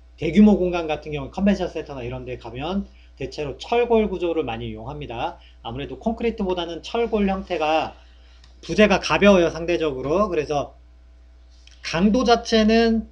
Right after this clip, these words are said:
똑같거나 큰데 부재가 더 가볍기 때문에 유리한 면이 있죠. 대공간을 만들 때 유리하죠. 그래서 철골 형태로 이런 트러스들을 많이 사용을 한다라는 거고요. 다른 것들도 마찬가지입니다.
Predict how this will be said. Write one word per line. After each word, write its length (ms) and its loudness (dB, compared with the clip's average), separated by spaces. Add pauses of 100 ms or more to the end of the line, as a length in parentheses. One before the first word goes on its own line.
(320)
똑같거나 720 0
큰데 520 0 (280)
부재가 500 4
더 440 -2
가볍기 500 0
때문에 560 -4
유리한 340 0
면이 220 -6
있죠. 260 -14 (320)
대공간을 580 0
만들 360 -6
때 200 -2
유리하죠. 440 -6
그래서 260 -18
철골 380 -10
형태로 520 -6 (380)
이런 140 -12
트러스들을 800 -6
많이 260 -10
사용을 300 -10
한다라는 500 -12
거고요. 580 -16 (800)
다른 220 -4
것들도 300 -6
마찬가지입니다. 1000 -10